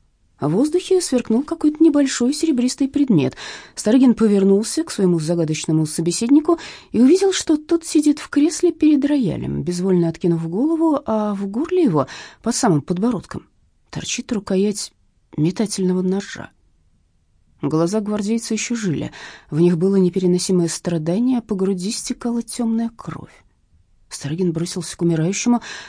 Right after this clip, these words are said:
хотя и понимал, что вряд ли может чем-то ему помочь. Их глаза встретились. Губы раненого чуть заметно приоткрылись. Он попытался что-то сказать Старыгину, но вместо слов на губах выступила только кровавая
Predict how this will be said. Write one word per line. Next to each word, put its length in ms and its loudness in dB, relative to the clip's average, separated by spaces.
хотя 280 -2
и 40 0
понимал, 420 0
что 240 -6
вряд 520 -6
ли 60 -4
может 340 -4
чем-то 320 -6
ему 240 2
помочь. 580 -4
Их 160 -2
глаза 300 -2
встретились. 720 -10
Губы 260 -4
раненого 400 -2
чуть 240 -10
заметно 440 -2
приоткрылись. 720 -6
Он 120 2
попытался 460 -4
что-то 220 -12
сказать 480 -6
Старыгину, 560 -2
но 140 2
вместо 400 -4
слов 380 -8
на 100 2
губах 380 -6
выступила 460 -4
только 360 -4
кровавая 500 -2